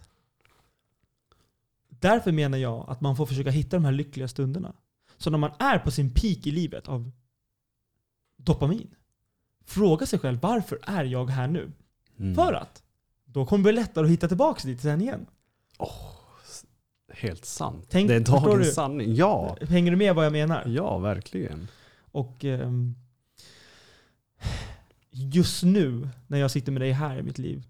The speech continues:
Speaker 1: så är jag på en väldigt, väldigt, väldigt bra plats.
Speaker 2: Mm. För d-, du nämnde ju också terapi tidigare.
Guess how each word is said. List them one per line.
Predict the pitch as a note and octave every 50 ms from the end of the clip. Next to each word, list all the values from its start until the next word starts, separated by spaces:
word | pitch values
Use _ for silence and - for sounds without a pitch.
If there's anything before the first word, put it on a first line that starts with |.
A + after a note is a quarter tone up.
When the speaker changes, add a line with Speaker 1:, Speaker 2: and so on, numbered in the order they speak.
| _ _ _
Speaker 1:
så | - - C#3
är | C#3
jag | C3+ B2+ B2
på | -
en | C3 B2+ B2 B2
väldigt, | A#2+ C3+ C3 B2+ B2 A#2+ B2+ A#2
väldigt, | B2 B2+ A#2+ A2+ A2+ C3 B2+ - - - - _ _ _
väldigt | - B2 A2+ C3+ C3 A#2+ A2+ A2+ A#2+ B2+
bra | - - D3
plats. | - - - - - - - _ _ _ _ _ _ _ -
Speaker 2:
Mm. | - F#2 F2 E2 D#2+ D#2+ - - - - - - _ _ - - - - _ _
För | _ - B2 A#2
d-, | G#2+ A#2 - B2+
du | A#2+ B2 C3
nämnde | C3+ C3 C3+ C#3 D3
ju | D3+
också | C#3+ - - A#2
terapi | - - A2+ A#2+ - - - - - F2 D#2+
tidigare. | - D#2+ C2 A1+ - C#2+ B1+ - - A2 B2